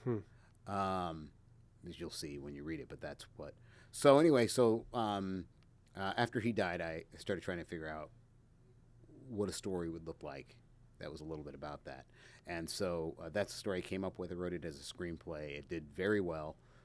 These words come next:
Speaker 2: uh, and got me a lot of attention, and it won, um, it won, uh, the Austin, uh, screenwriting competition, which is, I, essentially, I think it's number two, and, like, Nichols is number one. I think Austin might be number two.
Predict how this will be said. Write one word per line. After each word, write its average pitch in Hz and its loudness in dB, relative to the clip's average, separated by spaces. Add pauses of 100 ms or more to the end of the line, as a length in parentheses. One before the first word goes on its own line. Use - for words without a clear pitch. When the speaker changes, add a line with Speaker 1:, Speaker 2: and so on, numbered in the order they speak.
(280)
Speaker 2:
uh, 80 -10
and 78 -6
got 87 -6
me 85 -6
a 76 -6
lot 78 -6
of 76 -10
attention, 73 -12
and 73 -12
it 67 -12
won, 80 -8 (440)
um, 71 -12 (140)
it 147 -16
won, 82 -6
uh, 76 -12 (260)
the 82 -6
Austin, 80 -6 (560)
uh, 73 -12
screenwriting 71 -10
competition, - -14
which 71 -14
is, 69 -12
I, 78 -8 (440)
essentially, 101 4 (220)
I 101 -6
think 156 0
it's 110 -6
number 82 -4
two, 71 -6
and, 67 -14 (380)
like, - -10
Nichols 92 -2
is 76 -10
number 76 -6
one. 80 -6
I 69 -12
think 76 -12
Austin - -12
might 65 -14
be 69 -14
number 69 -16
two. 71 -10